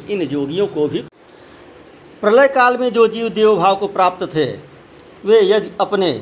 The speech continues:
संपूर्ण कर्मफलों का उपभोग समाप्त करने के पहले ही लय को प्राप्त हो जाते हैं, तो कल्पांतर में पुनः प्रजा की सृष्टि होने पर वे शेष फल का भोग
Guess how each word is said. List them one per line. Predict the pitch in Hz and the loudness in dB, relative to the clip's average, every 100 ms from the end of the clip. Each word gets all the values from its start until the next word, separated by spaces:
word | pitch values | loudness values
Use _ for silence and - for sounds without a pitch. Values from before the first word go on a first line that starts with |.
| - - | -14 -18
संपूर्ण | - 170 165 233 226 | -4 -4 2 0 2
कर्मफलों | 190 190 - 196 185 | -2 -2 -4 -4 -4
का | 185 180 | 0 0
उपभोग | 175 131 170 165 | 0 -2 -2 -2
समाप्त | - 165 165 160 170 | -6 -4 -4 -6 -6
करने | 156 160 | -4 -4
के | 156 160 | -4 -6
पहले | - 151 135 - - 175 190 | -4 -6 -6 -12 -4 0 0
ही | 214 127 120 | 0 -2 -4
लय | 139 170 | -4 -2
को | 170 180 | -2 -6
प्राप्त | - 156 - | -2 -2 -2
हो | 143 | -4
जाते | 147 135 139 | -2 -2 -6
हैं, | 123 117 - - - - - | -8 -10 -16 -20 -20 -18 -6
तो | 196 | -4
कल्पांतर | 196 175 175 170 165 190 | -2 -2 -2 -2 -2 -2
में | 180 175 | -2 -2
पुनः | 185 196 | -2 -4
प्रजा | - 175 170 | -4 -2 -2
की | 165 175 | -2 -6
सृष्टि | 214 214 143 | -6 -6 -4
होने | 151 151 | -4 -4
पर | 151 156 | -4 -4
वे | 160 | -4
शेष | 160 175 180 - 160 | -4 -4 -4 -6 -6
फल | 160 | -4
का | 160 143 | -2 -2
भोग | 127 160 | -4 -6